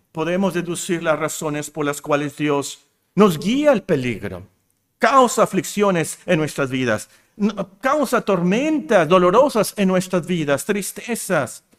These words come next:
A veces no sabemos, hasta mucho después. Entonces, lo que debemos de hacer es tomar la humilde actitud de Job.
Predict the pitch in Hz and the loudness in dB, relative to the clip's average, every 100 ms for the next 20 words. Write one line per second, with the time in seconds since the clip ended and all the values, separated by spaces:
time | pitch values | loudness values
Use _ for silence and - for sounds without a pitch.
0 | _ - 233 294 247 269 262 269 294 247 | _ -2 0 2 0 2 2 2 0 -2
1 | - - - 175 170 190 220 220 196 - | -6 -18 -6 -4 2 2 4 2 -2 -4
2 | 214 196 139 - - _ _ _ _ _ | -4 -4 -4 -14 -20 _ _ _ _ _
3 | _ _ _ _ _ _ - 294 - 240 | _ _ _ _ _ _ 0 0 0 -4
4 | 214 226 254 226 294 320 269 220 - 214 | -2 -2 0 0 0 0 0 -2 0 2
5 | 208 185 196 196 208 208 196 190 185 180 | 2 0 0 2 4 2 4 2 2 0
6 | 190 180 170 180 165 165 160 160 - 151 | -2 0 -2 -2 -4 -4 -2 -6 -6 0
7 | 127 117 - | 0 0 -8